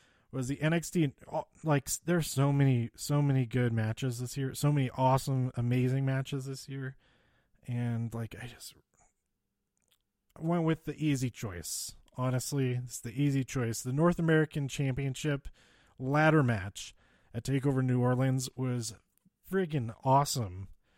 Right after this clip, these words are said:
And every single person in that match is, like, their,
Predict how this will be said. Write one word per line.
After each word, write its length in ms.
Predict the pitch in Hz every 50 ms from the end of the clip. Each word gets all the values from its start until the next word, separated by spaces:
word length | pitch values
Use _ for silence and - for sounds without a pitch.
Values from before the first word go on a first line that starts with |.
| _ _ _ _ _ _ _ _ _ -
And 460 | - 127 123 120 117 117 117 117 117 -
every 280 | - 139 143 143 156 151
single 260 | - - 151 139 127
person 380 | 120 135 127 117 - 127 120 -
in 140 | 131 131 127
that 200 | 127 127 113 110
match 380 | 117 113 107 107 - - - - 131
is, 340 | 131 127 117 104 - -
like, 200 | 120 120 117 113 _ - - - _ _ _ 131
their, 600 | 120 131 131 127 123 123 123 120 117 117 117